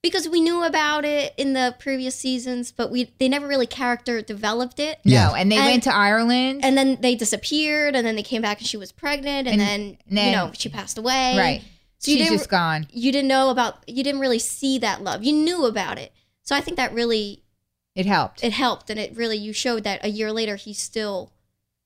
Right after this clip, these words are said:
Speaker 1: in
Speaker 3: Yes.
Speaker 1: mourning and loves her. And
Speaker 3: Right. And then the woman, the new maid, which we never saw her get hired.
Speaker 1: Edna.
Speaker 3: And
Speaker 1: She,
Speaker 3: Edna.
Speaker 1: she did get hired,
Speaker 3: Yes.
Speaker 1: right?
Speaker 3: I don't remember them actually saying, "This woman is coming on." Maybe was she in that, this particular episode? Did they just hire her?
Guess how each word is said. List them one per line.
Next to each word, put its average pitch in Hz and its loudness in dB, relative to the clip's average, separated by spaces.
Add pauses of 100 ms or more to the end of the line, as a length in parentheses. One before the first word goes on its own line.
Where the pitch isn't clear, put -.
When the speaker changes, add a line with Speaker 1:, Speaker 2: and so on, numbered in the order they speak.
(120)
Speaker 1:
in 175 0
Speaker 3:
Yes. 156 2
Speaker 1:
mourning - -6 (120)
and 208 -12
loves 233 -6
her. 190 -10
And 190 -18 (500)
Speaker 3:
Right. 180 0
And 190 6
then 190 2
the 170 2
woman, 175 0
the 180 0
new 190 4
maid, 190 0
which 165 -6
we 185 -4
never 170 -2
saw 175 -4
her 180 0
get 156 -2
hired. 180 0 (320)
Speaker 1:
Edna. 175 0 (180)
Speaker 3:
And 180 4
Speaker 1:
She, 170 0
Speaker 3:
Edna. - -10
Speaker 1:
she - -8
did 269 -2
get 220 -6
hired, 180 -4
Speaker 3:
Yes. 156 2
Speaker 1:
right? 302 -6 (220)
Speaker 3:
I 269 0
don't 415 -2
remember 302 0
them 240 2
actually 220 -2
saying, 180 -2
"This 196 0
woman 180 -2
is 160 -6
coming 170 -6
on." 151 -4
Maybe 190 0
was 185 0
she 214 -6
in 214 -2
that, 226 -2
this 240 -2
particular 240 -4
episode? 254 -4
Did 277 -6
they 262 0
just 240 -2
hire 254 -2
her? 269 -8